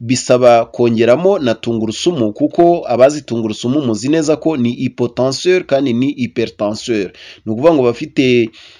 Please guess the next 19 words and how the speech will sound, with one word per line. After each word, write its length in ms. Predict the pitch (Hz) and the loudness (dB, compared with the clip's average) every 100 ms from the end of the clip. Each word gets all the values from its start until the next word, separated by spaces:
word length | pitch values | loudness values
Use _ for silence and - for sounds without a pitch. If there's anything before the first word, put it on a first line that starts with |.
| _ _ | _ _
umuvuduko 760 | 110 117 120 147 143 139 127 123 | -4 -2 -2 -2 -4 -2 2 2
w'ikirenga 480 | 143 - 151 147 147 | 2 0 -2 4 4
w'amaraso 840 | 143 143 147 - 151 151 156 156 | 4 4 2 0 -2 -2 -2 -4
n'abafite 880 | 107 110 143 151 - 143 - 120 117 | -4 0 2 2 -2 -8 2 2 2
umuvuduko 580 | 113 107 113 143 131 - | -2 -6 -6 -4 -6 -2
uri 100 | 127 | 2
hasi 240 | 147 139 151 | 2 2 0
w'amaraso, 600 | 147 147 113 - 101 101 | 2 2 2 -2 -6 -4
abo 200 | 104 113 | -4 0
ngabo 160 | 135 | 0
birabafasha. 720 | 131 127 120 120 98 90 165 - _ _ _ _ _ _ _ _ _ | 2 2 0 -2 -8 -4 -4 -4 _ _ _ _ _ _ _ _ _
Kandi 300 | - 175 202 | 0 2 4
nanone 480 | 165 156 180 151 160 | 4 4 4 4 2
tungurusumu 800 | 165 139 120 113 - 135 160 165 | 0 -2 -2 -4 -4 -2 0 0
nayo 400 | 123 123 143 156 | 2 4 4 2
ikaba 340 | 139 - 110 | -2 -2 -2
ikora 260 | 113 - 131 | 0 2 2
ku 180 | - 104 | 0 -2
mitsi, 520 | 135 190 - 190 180 | 0 -2 -6 -6 -6